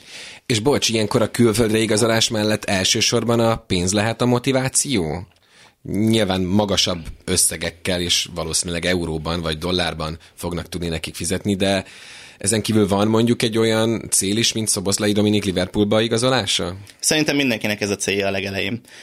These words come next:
Speaker 2: hogy ő, ő bekerül a legnagyobbak közé, ahogy a sportolók szoktak gondolkodni. Egyrészt a pénz, de szerintem én, ahogy a játékosokat ismerem, főleg a nyerni akarás.
Speaker 1: Mhm.
Speaker 2: hogy ők jobbak akarnak lenni,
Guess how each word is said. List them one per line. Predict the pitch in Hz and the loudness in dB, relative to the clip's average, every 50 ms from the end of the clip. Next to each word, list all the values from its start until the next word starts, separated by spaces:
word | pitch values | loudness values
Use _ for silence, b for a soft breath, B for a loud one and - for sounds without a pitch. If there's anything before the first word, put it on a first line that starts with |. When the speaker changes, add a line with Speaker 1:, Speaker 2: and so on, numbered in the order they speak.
| B B | B B
Speaker 2:
hogy | - 107 120 | 0 2 4
ő, | 127 131 131 135 - | 6 6 6 6 4
ő | 135 123 | 4 4
bekerül | 123 123 - - 113 104 | 4 2 0 0 0 2
a | 107 | 2
legnagyobbak | 104 101 101 101 101 98 98 95 101 92 - | 2 0 0 0 -2 -2 0 0 -2 -2 0
közé, | - 90 90 87 87 101 | -2 -2 0 0 0 0
ahogy | 104 98 110 98 101 | 0 0 0 0 0
a | 98 - - - - - | 0 -2 -4 -10 -12 -10
sportolók | - - - 101 101 - - 80 95 | -12 -2 -2 -2 -2 0 -2 -4 -4
szoktak | - - 92 - 95 98 | -2 -4 -4 -4 0 0
gondolkodni. | 101 98 98 95 98 - 92 - 98 92 B B B B | 2 2 2 0 0 0 0 -2 -2 -6 B B B B
Egyrészt | - 151 160 156 139 - - | -2 0 0 2 0 0 0
a | 104 | -4
pénz, | - - 107 110 135 165 - - - | -2 -2 -2 0 2 2 2 2 2
de | - 110 | 2 0
szerintem | - - 127 127 123 120 - 107 113 113 - - _ _ _ | 0 2 2 2 0 2 2 0 0 0 -4 -6 _ _ _
én, | _ 120 135 143 | _ 0 0 2
ahogy | 143 127 117 104 | 2 2 2 2
a | 107 | 0
játékosokat | 110 110 - - 85 - - 92 - | 0 -2 -4 -6 -6 -6 -6 -6 -4
ismerem, | 101 107 - - 117 113 110 104 | -2 -2 0 0 0 0 0 0
főleg | - - - 117 113 107 101 98 95 98 | -2 -2 2 2 4 4 2 0 0 -2
a | 95 98 98 101 98 98 98 98 B B B B B B _ _ _ | -2 -2 -2 -2 -2 -2 -4 -4 B B B B B B _ _ _
nyerni | - 104 107 104 101 98 92 | -2 0 0 0 0 0 -2
akarás. | 101 - - - - - - - - - B B B B B B | -4 -4 -4 -6 -4 -4 -4 -8 -8 -10 B B B B B B
Speaker 1:
Mhm. | 104 95 | 0 2
Speaker 2:
hogy | 95 - - | 2 2 2
ők | 117 110 - | 2 2 2
jobbak | 131 123 113 107 101 - | 0 2 2 0 -4 -4
akarnak | 95 - 95 90 90 - - | -4 -2 -2 0 0 -2 -2
lenni, | - 95 98 95 85 71 | 0 0 0 0 -4 -6